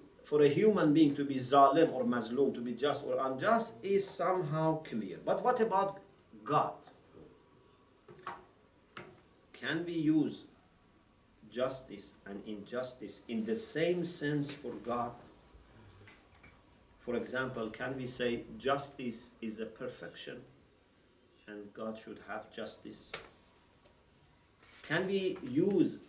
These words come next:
justice for God in the same sense that we use for human beings?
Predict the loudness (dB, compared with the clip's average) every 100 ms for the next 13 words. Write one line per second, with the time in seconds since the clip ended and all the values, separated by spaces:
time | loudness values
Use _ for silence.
0 | -2 2 2 2 -6 -6 -6 -4 -4 2
1 | 4 4 2 -2 -2 -2 -2 0 2 2
2 | 0 -2 0 0 0 -2 -2 -2 0 0
3 | 0 -4 -4 -4 -2 -2 -2 -4 -4 -6